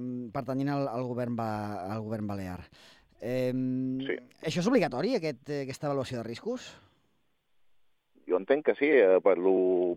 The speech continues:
Speaker 2: poc que som, no som jurista, però tot centre de feina té que tenir una avaluació de riscos,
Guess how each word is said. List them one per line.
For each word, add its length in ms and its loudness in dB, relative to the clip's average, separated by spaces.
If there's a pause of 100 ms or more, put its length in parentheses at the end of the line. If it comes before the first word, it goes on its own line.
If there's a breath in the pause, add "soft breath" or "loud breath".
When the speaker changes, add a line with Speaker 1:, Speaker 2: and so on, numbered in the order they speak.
Speaker 2:
poc 180 4
que 80 8
som, 240 2
no 80 2
som 240 0
jurista, 400 4
però 240 8 (880)
tot 160 4
centre 320 6
de 160 8
feina 240 6
té 160 2
que 80 4
tenir 400 4
una 140 4
avaluació 340 6
de 80 6
riscos, 400 2